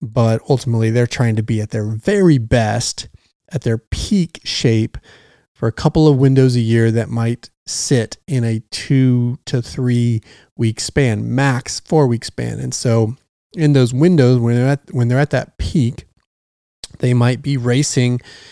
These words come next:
If you're thinking about the shorter distances, the five K distance or even the ten K distance,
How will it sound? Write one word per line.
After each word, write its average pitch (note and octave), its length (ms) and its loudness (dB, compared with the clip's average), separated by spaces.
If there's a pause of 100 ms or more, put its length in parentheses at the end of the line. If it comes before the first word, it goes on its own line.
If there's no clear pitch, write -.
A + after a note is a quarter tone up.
(240)
If - 320 0
you're D3 80 4
thinking C#3+ 320 2
about A#2+ 400 2
the B2+ 80 -4
shorter D3+ 340 2
distances, A#2+ 680 -2
the B2 60 -10
five A#2+ 360 -2
K A#2+ 300 -2
distance A2+ 580 -2
or A#2+ 100 -4
even A#2 280 -2
the A2+ 80 -4
ten C#3 240 -2
K A2+ 180 0
distance, A2+ 420 -4